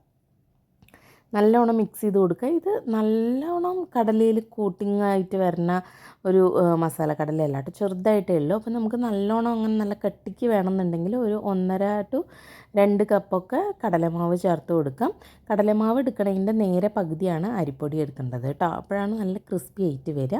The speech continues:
ഇനി കുറച്ച് വെള്ളം ഒഴിച്ചിട്ട് നമുക്ക് അത് നല്ലോണം ഒന്ന് മിക്സ് ചെയ്തെടുക്കാം.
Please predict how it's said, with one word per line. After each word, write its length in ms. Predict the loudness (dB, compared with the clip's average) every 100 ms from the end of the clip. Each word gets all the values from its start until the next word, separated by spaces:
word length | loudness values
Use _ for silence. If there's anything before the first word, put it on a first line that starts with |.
| -4
ഇനി 160 | -4 -6
കുറച്ച് 560 | -6 -8 -8 _ -2
വെള്ളം 340 | 2 4 4 2
ഒഴിച്ചിട്ട് 300 | 0 -2 -4
നമുക്ക് 300 | -4 -4 -4
അത് 120 | -4
നല്ലോണം 520 | -2 -2 -2 -2 -2
ഒന്ന് 200 | -2 -6 -8 _ -20 -20 -20 _ -2
മിക്സ് 300 | -2 -2 0
ചെയ്തെടുക്കാം. 760 | 2 4 4 2 -4 -2 -4